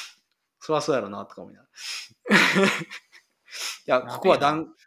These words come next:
Speaker 1: ここはやっぱなんか
Speaker 2: 知らん
Speaker 1: ビルドアップしませんとかないやろとか思いながら。
Speaker 2: うん。
Speaker 1: ここはなんか一回負荷下げますとか、そんなんないやろとか思いなが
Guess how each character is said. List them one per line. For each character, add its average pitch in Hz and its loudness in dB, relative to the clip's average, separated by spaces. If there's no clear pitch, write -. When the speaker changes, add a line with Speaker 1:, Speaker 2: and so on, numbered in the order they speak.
Speaker 1:
こ - -20
こ 208 6
は 202 10
や 202 10
っ 202 -2
ぱ 127 0
な 117 -2
ん 123 -6
か 123 -4
Speaker 2:
知 127 -8
ら 170 -10
ん 180 -10
Speaker 1:
ビ 156 -8
ル 156 -4
ド 151 -10
ア - -10
ッ - -10
プ - -8
し - -4
ま 147 -2
せ 143 -6
ん 143 -8
と 127 -8
か 107 -10
な 117 0
い - 4
や 127 2
ろ 117 -8
と 110 -10
か 104 -8
思 104 -8
い 110 -8
な 104 -8
が 101 -6
ら。 110 -14
Speaker 2:
う 160 -12
ん。 160 -20
Speaker 1:
こ 151 -16
こ 233 6
は 180 10
な 139 2
ん 156 -4
か 127 0
一 143 -2
回 180 6
負 165 -4
荷 - 0
下 - -4
げ 113 -8
ま 113 -8
す - -6
と 123 -12
か、 104 -14
そ 143 -12
ん 135 -10
な 117 -12
ん 107 -16
な 110 -4
い 120 -2
や 107 -4
ろ 101 -12
と - -20
か 120 -12
思 104 -12
い - -16
な 170 -20
が - -20